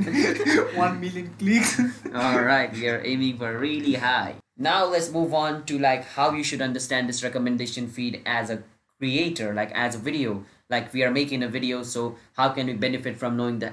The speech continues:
Speaker 2: algorithm, right?
Speaker 1: Mm.
Speaker 2: So can you give us an example?
Speaker 1: For a new creator,
Speaker 2: Mm-hmm.
Speaker 1: if he wants to make a video, an
Speaker 2: Mm-hmm.
Speaker 1: outstanding video, he must look on which niche or on which category he is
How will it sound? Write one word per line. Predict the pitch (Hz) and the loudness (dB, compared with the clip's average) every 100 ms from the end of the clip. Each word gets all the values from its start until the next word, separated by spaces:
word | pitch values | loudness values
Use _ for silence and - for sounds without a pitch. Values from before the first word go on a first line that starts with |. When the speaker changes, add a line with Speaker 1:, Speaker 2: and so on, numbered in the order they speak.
| 127 | -2
Speaker 2:
algorithm, | 147 120 104 98 | -2 -2 -4 -4
right? | 98 131 165 | 0 0 -2
Speaker 1:
Mm. | 143 139 131 - | -8 -14 -14 -8
Speaker 2:
So | - 120 117 - | -4 -2 -4 -8
can | 120 | -6
you | 120 | -4
give | 117 | -4
us | 113 117 | -4 -4
an | |
example? | 110 101 120 131 160 202 - _ _ _ 143 143 | -4 -2 -4 -2 -4 -4 -10 _ _ _ -20 -4
Speaker 1:
For | 208 220 | 2 6
a | 208 | 8
new | 233 247 | 8 8
creator, | - 202 170 - 143 143 - - | 4 2 0 -2 -6 -6 -12 -16
Speaker 2:
Mm-hmm. | 107 110 107 - _ _ _ | -12 -12 -14 -18 _ _ _
Speaker 1:
if | 208 190 | -4 -2
he | 170 160 - - _ | -2 -4 -12 -20 _
wants | 180 185 170 | -6 -6 -6
to | 160 | -4
make | 165 | -4
a | 165 135 | -4 -4
video, | 139 135 147 156 - | -2 -2 -4 -6 -16
an | 135 131 | -12 -8
Speaker 2:
Mm-hmm. | 147 | -6
Speaker 1:
outstanding | 165 165 165 156 151 135 | -4 -6 -6 -6 -6 -6
video, | 131 143 156 - _ _ _ - | -4 -6 -8 -14 _ _ _ -10
he | |
must | 165 202 202 - 202 180 | 0 2 0 -4 -8 -4
look | 170 - - _ - | -4 -6 -18 _ -8
on | 160 156 | -6 -2
which | 190 - - | -2 -2 -4
niche | 175 196 190 - | 0 2 0 -4
or | 147 156 | -8 -6
on | 160 165 | -6 -6
which | 175 - | -8 -8
category | 165 156 156 151 139 | -6 -6 -6 -8 -8
he | |
is | 147 | -8